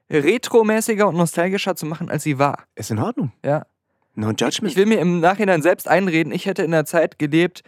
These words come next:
Speaker 1: von den alten Filmen, die ich so toll <laughs> und
Speaker 2: Natürlich.
Speaker 1: nostalgisch finde.
Speaker 2: Natürlich.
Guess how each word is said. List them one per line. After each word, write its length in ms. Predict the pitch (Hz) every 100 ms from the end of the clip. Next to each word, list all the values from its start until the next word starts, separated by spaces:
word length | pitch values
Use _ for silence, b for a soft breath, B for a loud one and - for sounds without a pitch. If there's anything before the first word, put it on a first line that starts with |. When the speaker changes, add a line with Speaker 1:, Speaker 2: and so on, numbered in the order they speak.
| b b _
Speaker 1:
von 180 | 175
den 140 | 170 156
alten 240 | 175 147
Filmen, 400 | - 247 247 135
die 80 | 131
ich 160 | 135 -
so 100 | 135
toll 380 | - - 175 165
<laughs> 100 | 180
und 120 | - 165
Speaker 2:
Natürlich. 80 |
Speaker 1:
nostalgisch 580 | 151 123 143 151 156 -
finde. 280 | - 135 135
Speaker 2:
Natürlich. 480 | 104 131 160 135